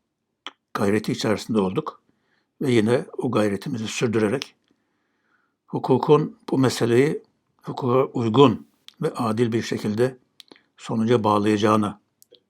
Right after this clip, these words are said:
ümit ediyoruz. Böyle bir keyfilik hiçbir gerekçeye, e, sığdırılamaz. Hiç, hele hele bu belirtilen gerekçeler bu red kararına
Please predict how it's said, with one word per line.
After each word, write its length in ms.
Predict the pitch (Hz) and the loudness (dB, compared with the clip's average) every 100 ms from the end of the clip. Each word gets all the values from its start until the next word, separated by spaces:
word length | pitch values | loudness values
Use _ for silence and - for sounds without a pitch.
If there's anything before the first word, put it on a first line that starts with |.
| - | -12
ümit 240 | 123 127 | -8 -6
ediyoruz. 500 | 113 120 131 - - _ _ _ _ _ _ _ - _ _ _ _ _ _ _ _ _ - | 0 2 2 0 -12 _ _ _ _ _ _ _ -20 _ _ _ _ _ _ _ _ _ -4
Böyle 220 | 135 113 113 | 0 2 0
bir 60 | |
keyfilik 760 | - 131 117 107 113 156 - - _ _ _ _ _ _ _ - | 0 0 0 0 -2 -4 -10 -20 _ _ _ _ _ _ _ -18
hiçbir 340 | - - 139 | -16 -6 -4
gerekçeye, 720 | 123 120 113 - 120 113 110 - _ _ _ _ - 427 320 - - | 2 4 4 0 2 2 2 -6 _ _ _ _ -10 -8 -8 -12 -12
e, 40 | 117 113 113 117 320 - _ _ - _ - | -10 -6 -4 -4 -6 -10 _ _ -20 _ -12
sığdırılamaz. 840 | - 117 113 127 127 139 - - - _ _ _ _ _ - | -2 0 2 4 4 0 -6 -14 -20 _ _ _ _ _ -16
Hiç, 180 | - - - - | -16 -16 -20 -8
hele 220 | 143 123 | -2 2
hele 160 | 113 113 | 2 2
bu 140 | 113 | 2
belirtilen 520 | 117 117 113 123 113 110 | 2 2 0 0 0 0
gerekçeler 640 | 107 104 107 123 - - _ _ _ _ _ _ _ - | 0 0 0 -2 -2 -16 _ _ _ _ _ _ _ -4
bu 240 | 120 107 | -2 4
red 220 | 123 131 - - - _ _ - | 4 4 0 -14 -18 _ _ -12
kararına 680 | - 117 110 104 107 143 | -4 0 2 2 0 -2